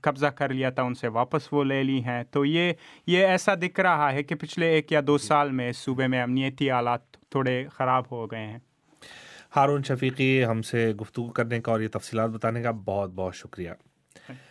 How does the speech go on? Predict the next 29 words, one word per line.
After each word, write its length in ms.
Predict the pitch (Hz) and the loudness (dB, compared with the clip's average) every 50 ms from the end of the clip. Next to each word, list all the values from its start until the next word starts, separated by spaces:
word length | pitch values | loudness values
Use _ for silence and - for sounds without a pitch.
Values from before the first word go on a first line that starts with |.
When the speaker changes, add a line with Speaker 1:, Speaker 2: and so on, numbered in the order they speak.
| _ _ _ _ _ _ - | _ _ _ _ _ _ 0
Speaker 2:
بھارت 300 | 160 170 202 240 277 269 | 2 4 6 6 4 2
کے 100 | - 294 | 0 0
زیر 160 | 233 233 233 247 | 2 4 2 2
انتظام 380 | 247 247 220 190 190 208 233 | 2 4 4 4 4 2 0
کشمیر 460 | - 180 131 - - 165 180 190 180 | 0 0 0 0 0 0 2 2 2
میں 200 | 175 180 180 175 | 4 4 4 4
سال 340 | 170 - - 151 139 147 156 | 2 2 2 4 4 4 2
کے 560 | 151 - - 156 151 151 151 151 151 151 156 - - | 0 0 2 4 4 6 6 6 4 4 2 0 0
آخری 420 | 120 131 143 - - 160 156 147 | 0 0 -2 0 0 0 0 0
مسلح 440 | 135 127 - - 123 127 131 131 123 | 0 0 -2 -2 0 2 2 2 2
تصادم 440 | 123 120 - 123 117 117 127 127 127 | 2 -2 -2 0 0 0 0 -2 -2
کے 100 | 135 117 | -2 0
دوران 360 | 113 113 113 117 120 117 113 | 0 0 0 0 -2 -4 -6
چار 420 | - - 127 117 117 120 120 120 | -4 0 0 2 2 2 2 0
نیم 300 | 117 113 110 113 117 117 113 | 0 -2 -2 -2 -2 -4 -4
فوجی 380 | - 117 107 101 110 110 107 | -2 -2 -2 0 0 0 0
اہلکار 400 | 104 107 101 - 110 104 107 107 | 0 -2 -2 -2 -2 -2 0 0
اور 80 | 107 101 | 0 -2
دو 220 | 95 92 110 117 | -2 -2 -2 -2
شدت 360 | 113 - 117 110 113 107 - | -2 -4 -6 -6 -6 -6 -4
پسند 400 | - 110 - - 107 107 107 107 | -6 -6 -4 -2 -2 -2 -4 -6
مارے 360 | 101 104 101 107 127 131 131 123 | -6 -4 -4 -2 -2 -2 0 0
گئے 200 | 127 127 131 127 | 2 2 2 2
ہیں۔ 240 | 123 131 127 127 | 2 2 0 0
حکام 380 | 120 110 - - 107 104 101 107 | 0 -2 -4 -6 -6 -6 -6 -6
کے 100 | - 107 | -6 -8
مطابق 500 | 101 104 - 101 104 107 123 120 - - | -8 -4 -4 -2 -2 -2 -4 -8 -10 -10
یہ 160 | 98 104 107 | -8 -6 -6
سال 320 | 104 - - 104 104 113 | -4 -2 -2 0 0 -2